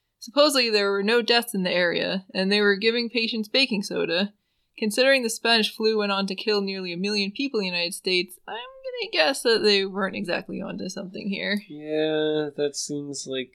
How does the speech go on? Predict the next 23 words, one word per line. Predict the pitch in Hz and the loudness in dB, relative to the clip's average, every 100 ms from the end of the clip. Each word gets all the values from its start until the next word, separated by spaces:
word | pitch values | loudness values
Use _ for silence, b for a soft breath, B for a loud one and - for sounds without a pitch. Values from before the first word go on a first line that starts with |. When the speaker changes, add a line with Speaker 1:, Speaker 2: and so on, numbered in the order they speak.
| - | -8
Speaker 2:
uh... | 123 123 120 120 120 B B B B B B B B _ _ _ _ - | -6 -4 -4 -6 -8 B B B B B B B B _ _ _ _ 2
Anyway, | 233 220 185 143 131 127 | 8 10 10 10 8 8
with | 156 175 | 4 4
the | 202 | 6
invention | 202 254 269 262 | 8 6 6 4
of | 208 | 6
baking | 190 196 175 | 8 8 6
soda, | 147 147 139 147 | 6 8 8 8
it | 160 151 156 | 8 6 6
just | 165 165 | 2 4
sort | 165 165 | 4 6
of | 175 156 127 | 6 4 4
went | 139 160 | 4 4
mainstream | 151 185 185 - 143 143 | 4 6 6 4 4 4
in | 135 | 4
American | 139 147 - 127 | 4 4 4 0
kitchens, | - 202 185 180 180 | 4 4 6 4 2
and | 147 139 127 | 0 -2 0
soda | - 135 156 165 | 4 6 6 6
bread | 175 185 | 6 6
was | 151 113 | 4 2
changed | - 143 156 165 - | 2 4 4 2 4
forever. | 165 165 117 104 | 4 4 2 -4